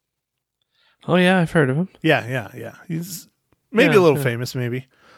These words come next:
Speaker 2: This
Speaker 1: Yeah,
Speaker 2: is
Speaker 1: yeah, he's done one or two things.
Speaker 2: this is a twenty-one-year-old film that he did, starring one of my favorite character actors of all time,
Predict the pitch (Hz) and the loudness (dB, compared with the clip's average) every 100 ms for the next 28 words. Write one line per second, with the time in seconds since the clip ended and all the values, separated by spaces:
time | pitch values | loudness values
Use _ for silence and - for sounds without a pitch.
0 | _ _ 147 127 175 214 269 214 190 170 | _ _ -8 2 2 2 2 0 0 -4
1 | 170 151 156 165 - 135 120 113 107 - | -2 0 0 0 -2 0 2 2 0 -4
2 | 101 104 113 147 180 208 180 196 - 185 | -10 -10 -10 -4 -2 -2 -4 -4 -2 0
3 | 196 202 196 175 175 185 180 165 180 - | 2 0 -2 0 0 0 2 2 0 0
4 | 139 117 156 - 147 139 156 139 131 147 | 0 0 -6 -10 -4 -2 -2 -2 -2 -2
5 | 156 - _ _ - - 147 143 139 147 | -6 -18 _ _ -10 0 2 2 0 0
6 | 160 143 156 139 135 131 _ _ _ _ | 0 -2 -2 -2 -2 -4 _ _ _ _
7 | _ - - 190 185 185 180 - 175 160 | _ -20 -4 2 2 2 0 2 2 2
8 | 175 160 139 135 147 131 - - 147 127 | 0 2 0 0 -4 -4 -6 -8 -6 -4
9 | 139 160 196 214 190 180 170 143 131 | 0 2 4 2 2 4 4 4 2